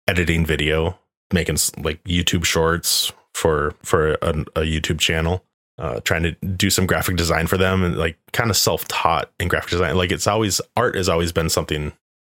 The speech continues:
I've gravitated towards, but didn't have maybe the raw talent or the ability to pursue the means to develop skills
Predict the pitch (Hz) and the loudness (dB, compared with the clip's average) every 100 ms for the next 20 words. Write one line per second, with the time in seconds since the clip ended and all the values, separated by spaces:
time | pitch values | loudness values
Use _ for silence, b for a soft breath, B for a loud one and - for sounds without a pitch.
0 | - 80 82 82 - _ _ 139 101 98 | -6 -4 -4 -8 -14 _ _ -4 0 2
1 | 98 - 76 76 - 76 73 - - _ | 0 0 -2 -2 -2 -2 -2 -4 -8 _
2 | _ _ - 82 76 76 - _ _ - | _ _ -4 -2 0 -2 -4 _ _ -2
3 | 101 92 87 87 78 - - 107 92 85 | 0 0 0 0 -4 -12 -4 0 2 2
4 | 85 76 - 80 85 92 - - 87 80 | 2 0 0 0 2 0 -2 -4 -2 0
5 | 73 76 - _ _ - 95 110 113 101 | 0 -4 -8 _ _ -4 0 2 2 0
6 | 85 - 92 - 98 87 80 80 85 - | -4 -2 0 2 2 2 2 2 0 -2
7 | 76 71 71 82 - - 98 120 - | -2 -2 -2 -2 -2 0 0 0 -2